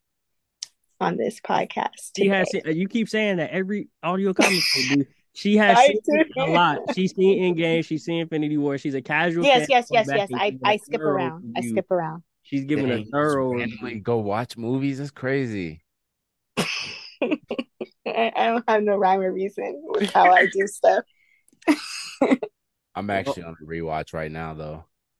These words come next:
Speaker 2: Oh, no, the rewatch is way better. You, you see how everything comes together in a really good way, especially Hawkeye. Um, so them series, them series been set up for a minute, and now Marvel is paying back all of the, the, this, and that, I'm glad Bree said that about the multiverse.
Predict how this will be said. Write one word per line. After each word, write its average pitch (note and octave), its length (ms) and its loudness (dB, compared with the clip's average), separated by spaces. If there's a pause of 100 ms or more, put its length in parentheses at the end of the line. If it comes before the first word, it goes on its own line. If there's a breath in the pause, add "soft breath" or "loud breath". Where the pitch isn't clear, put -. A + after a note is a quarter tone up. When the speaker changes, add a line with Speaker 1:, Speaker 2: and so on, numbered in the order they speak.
(440)
Speaker 2:
Oh, D#3 80 0
no, C#3+ 120 4
the B2+ 60 4
rewatch D3 420 2
is A2+ 100 -6
way B2 240 -2
better. C3+ 260 -2
You, A#2+ 260 -2
you C3+ 160 -2
see D3+ 180 0
how C#3+ 120 0
everything C3 440 -2
comes B2+ 240 -8
together A#2+ 400 -4
in G#2+ 80 -6
a A2 140 -8
really B2 240 -4
good A#2 180 -6
way, A#2+ 180 -6
especially D#3+ 360 -4
Hawkeye. B2 380 -4 (680)
Um, C3 320 -2
so D#3+ 180 -10 (120)
them E3+ 220 2
series, C#4 640 0 (220)
them C3 120 -6
series G#3+ 320 -2
been D#3 140 -2
set D3 220 -2
up C3+ 120 -2
for B2+ 140 -2
a B2 40 -2
minute, C#3+ 320 0
and A#2 120 -4
now C#3 240 0
Marvel D3 380 0
is C#3 100 -2
paying C#3 280 -2
back C3 220 0
all C3 300 -2
of B2 140 -4
the, A#2+ 320 -2
the, A#2 440 -4
this, F#3+ 240 4
and E3+ 220 2
that, D#3+ 140 -6 (100)
I'm D3+ 240 2
glad E3 320 0
Bree F3 120 -2
said D#3+ 260 -6
that D3 140 -6
about C#3 220 -4
the C3+ 80 -6
multiverse. D#3+ 540 -2